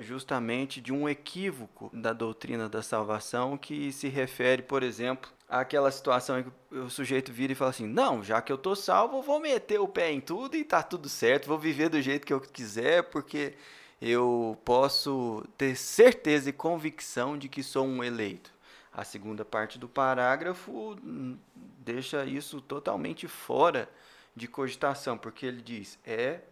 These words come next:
pois, dever de cada um ser diligente em tornar certas sua vocação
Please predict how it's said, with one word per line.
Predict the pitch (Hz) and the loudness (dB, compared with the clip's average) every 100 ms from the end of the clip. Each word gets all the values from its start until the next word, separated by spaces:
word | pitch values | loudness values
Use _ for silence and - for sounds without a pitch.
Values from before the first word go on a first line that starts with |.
| _ | _
pois, | 107 110 127 - - | -10 -6 -6 -10 -12
dever | 117 180 185 120 147 147 98 - _ _ _ - _ | -2 0 -2 -2 0 0 -2 -10 _ _ _ -20 _
de | - | -16
cada | 113 127 143 143 | -4 0 2 2
um | 131 139 | 0 -2
ser | - 143 131 | -4 -4 -4
diligente | 131 151 131 104 113 143 - - - - - _ | -6 -6 -6 -6 -6 -8 -10 -14 -16 -20 -20 _
em | 131 | -6
tornar | 143 - 151 120 120 123 135 | -4 0 2 2 0 0 -2
certas | - - 165 185 180 104 - - | -10 -2 0 0 -2 -10 -12 -14
sua | - - 123 | -16 -8 -6
vocação | 113 120 110 104 - 120 127 | -4 -4 -2 -4 -6 -4 -4